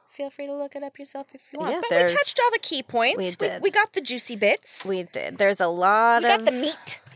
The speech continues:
Speaker 2: documentaries, a lot of, and there's that
Speaker 1: Miniseries.
Speaker 2: miniseries.
Speaker 1: Yeah.
Speaker 2: So if you want more information, it is definitely out there. There's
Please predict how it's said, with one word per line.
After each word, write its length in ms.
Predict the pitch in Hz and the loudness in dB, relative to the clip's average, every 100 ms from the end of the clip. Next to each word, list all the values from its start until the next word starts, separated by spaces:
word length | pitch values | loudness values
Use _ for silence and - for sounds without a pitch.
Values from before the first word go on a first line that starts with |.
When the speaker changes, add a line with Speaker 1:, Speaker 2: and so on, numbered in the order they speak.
| - 220 - 233 226 226 | 2 2 2 0 2 2
Speaker 2:
documentaries, 1040 | 220 220 220 214 220 226 - - - - 180 _ _ _ - | 0 0 -2 -2 -4 -6 -6 -8 -8 -12 -16 _ _ _ -16
a 40 | |
lot 300 | 196 185 190 | -10 -8 -4
of, 400 | 190 185 185 - - | -4 -6 -8 -16 -12
and 100 | 185 | -8
there's 160 | 160 | -4
that 280 | - 185 180 - _ _ _ - - | 0 0 0 -4 _ _ _ -16 -8
Speaker 1:
Miniseries. 540 | 185 190 196 190 190 190 | -6 -4 0 2 2 2
Speaker 2:
miniseries. 920 | 190 190 185 185 185 196 - - - | 0 -2 -2 0 -2 -4 -8 -12 -14
Speaker 1:
Yeah. 380 | - - 170 160 | -14 -8 -6 -6
Speaker 2:
So 0 | 196 226 139 107 - - _ | -6 -8 -8 -12 -18 -20 _
if 160 | - - | -16 -10
you 100 | 185 | -8
want 200 | 196 196 | -6 -6
more 200 | 190 190 | -6 -4
information, 960 | - 202 202 196 208 233 175 151 170 190 | -6 -8 -8 -8 -8 -8 -6 -6 -8 -10
it 160 | 185 185 | -10 -8
is 360 | 226 233 226 | -6 -6 -6
definitely 680 | - 240 247 269 269 269 269 | -6 -8 -6 -6 -6 -6 -6
out 260 | 247 262 - | -8 -10 -6
there. 200 | 165 165 | -4 -2
There's 360 | 170 170 - | -4 -4 -8